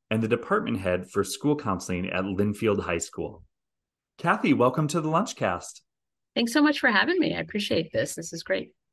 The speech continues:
Speaker 1: Yes, of course. Kathy, for folks who don't know you, can you just tell us a little bit about your professional background and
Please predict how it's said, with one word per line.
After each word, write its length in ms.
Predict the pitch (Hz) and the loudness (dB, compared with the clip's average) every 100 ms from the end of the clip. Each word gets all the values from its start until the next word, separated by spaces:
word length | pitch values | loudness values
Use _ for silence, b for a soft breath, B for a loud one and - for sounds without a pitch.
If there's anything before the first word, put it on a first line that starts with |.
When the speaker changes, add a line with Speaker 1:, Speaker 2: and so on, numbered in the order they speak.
| _ - | _ -4
Speaker 1:
Yes, 240 | 117 117 | -2 -2
of 140 | 80 - | -8 -8
course. 420 | - 147 - - b b b - | 0 2 2 -4 b b b 0
Kathy, 300 | 185 185 190 | 2 4 2
for 160 | 180 | 2
folks 260 | 165 180 185 | 4 4 2
who 120 | 202 | -2
don't 200 | 160 151 | -2 0
know 160 | 135 135 | 2 2
you, 220 | 123 101 | 2 -2
can 200 | - 131 | -4 -6
you 120 | 147 | -4
just 240 | 185 196 - | -2 -4 -2
tell 160 | 151 | -4
us 160 | 143 143 | -4 -4
a 40 | |
little 280 | 117 123 131 | -4 0 2
bit 160 | 131 127 | 2 2
about 240 | 113 101 | 0 -2
your 220 | 104 101 | 2 2
professional 600 | 98 101 - 127 - 131 | 2 -4 -4 -6 -4 -4
background 640 | 110 107 110 127 143 170 | 0 -2 -2 -4 -2 -4
and 420 | - 104 98 95 | -2 0 2 0